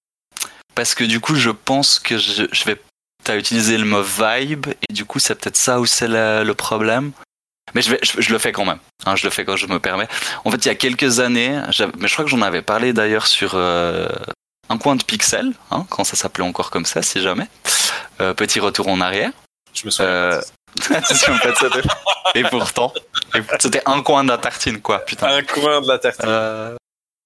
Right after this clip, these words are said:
Speaker 1: en gros, mais c'était un petit, c'est un de mes groupes préférés, des gars qui font du screamo punk huit bits.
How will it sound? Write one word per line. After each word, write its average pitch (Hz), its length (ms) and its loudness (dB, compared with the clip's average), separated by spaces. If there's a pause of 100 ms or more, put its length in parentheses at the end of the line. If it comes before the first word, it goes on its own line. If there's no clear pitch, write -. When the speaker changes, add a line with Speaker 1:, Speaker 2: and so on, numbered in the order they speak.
(140)
Speaker 1:
en 117 120 2
gros, 117 200 4
mais 123 80 2
c'était 120 260 -2
un 107 160 0
petit, - 260 -2
c'est - 260 2
un 127 120 2
de 143 80 0
mes 147 140 0
groupes 123 220 -8
préférés, 131 680 0
des 110 120 0
gars 120 140 0
qui - 140 -6
font - 220 -2
du 95 300 -2
screamo 123 500 0
punk 120 340 -2
huit 110 140 0
bits. 104 200 -2